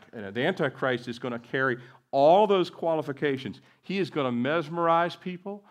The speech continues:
But this isn't the Antichrist. I don't believe Gog is. Again, some people do. I wouldn't dispute with people that ha-, take that view. It's, it's, as far as, you know, biblical approach, there's nothing wrong with the approach. There's evidence that could take that point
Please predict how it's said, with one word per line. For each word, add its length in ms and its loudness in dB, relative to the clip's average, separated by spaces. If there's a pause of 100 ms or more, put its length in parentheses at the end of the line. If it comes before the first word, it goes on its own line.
(360)
But 140 -2
this 180 6
isn't 220 0
the 100 2
Antichrist. 500 2
I 80 4
don't 140 2
believe 240 -2
Gog 320 0
is. 220 -6
Again, 240 -8
some 180 -8
people 240 -10
do. 420 2 (280)
I 60 -4
wouldn't 260 -4
dispute 400 -8
with 140 -10
people 260 -4
that 180 -6
ha-, 120 -4
take 300 -8
that 220 -6
view. 320 -6 (220)
It's, 360 -14
it's, 360 -12 (500)
as 80 -20
far 220 -4
as, 80 -8 (380)
you 80 -18
know, 180 -16
biblical 420 -4
approach, 560 -4
there's 160 -18
nothing 260 -10
wrong 240 -4
with 80 -8
the 80 -8
approach. 400 -6
There's 360 -12 (160)
evidence 340 -4
that 300 -8
could 160 -14
take 240 -6
that 260 -6
point 240 -8